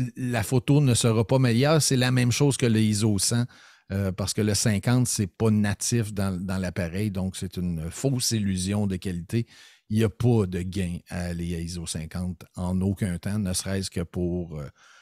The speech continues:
couper de la lumière qui serait trop, euh, présente. C'est pratique avec, euh, par exemple, avec un un point quatre ou un un point huit ou un un point deux.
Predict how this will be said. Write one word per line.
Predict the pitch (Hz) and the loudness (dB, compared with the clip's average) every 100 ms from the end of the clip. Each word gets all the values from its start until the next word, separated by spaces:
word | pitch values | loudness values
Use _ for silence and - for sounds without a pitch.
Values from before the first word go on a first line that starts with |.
| _ _ | _ _
couper | - 98 110 | -12 -2 0
de | 98 | 0
la | 90 | -2
lumière | 85 87 92 92 | -4 -4 -4 -4
qui | - | -6
serait | - 82 | -8 -8
trop, | 80 - 85 85 73 | -10 -8 -6 -6 -6
euh, | - _ _ _ _ _ | -10 _ _ _ _ _
présente. | 98 98 90 92 78 | -4 -2 0 -2 -4
C'est | - | -8
pratique | 82 95 87 120 - | -4 -4 -2 -2 0
avec, | 92 90 - | -2 -2 -4
euh, | 85 80 - | -6 -8 -6
par | 110 | -4
exemple, | 95 92 104 107 | -4 -2 0 0
avec | 92 90 - | 0 -2 -2
un | 90 90 - | -2 -2 0
un | 107 | 0
point | 95 104 98 90 | 0 -2 -2 -2
quatre | - 104 - | -2 -4 -2
ou | 101 92 | -4 -2
un | 95 | 0
un | |
point | 92 107 92 | -2 -2 -2
huit | 87 95 101 90 | -2 -4 -4 -6
ou | 85 | -4
un | 85 90 | -4 -2
un | 95 | -4
point | - 95 85 | -2 -4 -2
deux. | 98 120 | 2 2